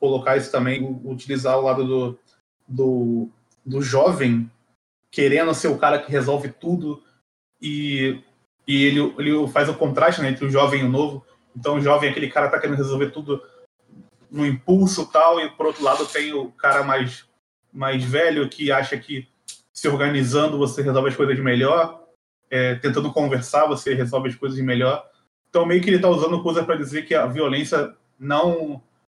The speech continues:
deveria ser uma arma pra você resolver problemas na sociedade,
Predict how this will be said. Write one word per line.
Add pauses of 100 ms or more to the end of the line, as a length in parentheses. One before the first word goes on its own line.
deveria
ser
uma
arma
pra
você
resolver
problemas
na
sociedade,